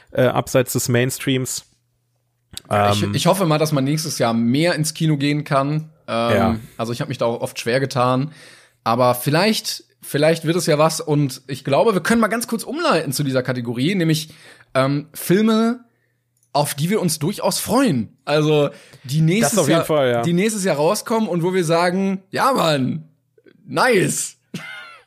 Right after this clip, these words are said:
Speaker 1: Ich, da hab ich einige.
Speaker 2: Ja, dann
Speaker 1: Also,
Speaker 2: sag doch mal.
Speaker 1: also, also das geht bei mir nämlich jetzt schon, ich, ich bin, ich glaube dieses Jahr, ich glaube dieses Jahr geht schon los. Ich bin überraschenderweise doch echt gespannt, was, ähm, war das, war das,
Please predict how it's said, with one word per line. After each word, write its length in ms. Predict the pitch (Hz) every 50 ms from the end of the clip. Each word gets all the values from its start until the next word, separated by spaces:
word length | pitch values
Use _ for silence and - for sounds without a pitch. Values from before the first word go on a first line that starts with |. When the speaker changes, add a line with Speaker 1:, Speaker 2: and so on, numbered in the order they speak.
| _ _ _ _ _ _ _ _ _ _ _ -
Speaker 1:
Ich, 320 | 135 135 - - - _ -
da 100 | - 139 135
hab 60 | 131
ich 120 | 120 143
einige. 440 | 135 156 170 156 120 110 101 95 101 _ _ _ _ _ _ -
Speaker 2:
Ja, 180 | 156 170 135
dann 260 | 127 151 160 165 175
Speaker 1:
Also, 200 | 165 123 139 156 - - - -
Speaker 2:
sag 160 | - 269 -
doch 120 | 214 151
mal. 100 | 127 120
Speaker 1:
also, 180 | 117 131 147 - - _ _ _ _ _
also 200 | - 151 151 165
das 120 | 175 156 -
geht 140 | 185 196
bei 100 | - 202
mir 160 | 160 165 208 220
nämlich 200 | 214 208 185 -
jetzt 160 | 190 185 -
schon, 200 | 190 175 180 180
ich, 200 | - - - -
ich 120 | - -
bin, 140 | - 196 202
ich 100 | 147 -
glaube 260 | - 170 220 208 -
dieses 360 | 127 165 175 165 147 - -
Jahr, 180 | 110 98 92 104
ich 60 | 104 -
glaube 200 | - 220 208 156
dieses 340 | 175 214 233 240 233 -
Jahr 120 | - 185 165
geht 160 | 185 190 -
schon 160 | - 180 151
los. 380 | 135 143 156 202 262 - - - - - - - - _ _ _
Ich 140 | - - -
bin 300 | - 202 202 214 208 170 _ _ -
überraschenderweise 1040 | 165 160 175 135 120 - - - - 285 269 240 160 175 175 185 208 196 - 202 160
doch 340 | - - 190 - - - - -
echt 260 | 175 185 - - -
gespannt, 480 | 196 - - - - 143 151 185 185 -
was, 320 | 156 147 - - - - -
ähm, 600 | 139 135 139 139 139 135 139 139 135 135 135 135 - _ - - - - - - - - - - - - _ _ _ _ _ _ - - - -
war 200 | - - - 107
das, 220 | 110 104 - -
war 80 | 107 107
das, 260 | 113 110 - -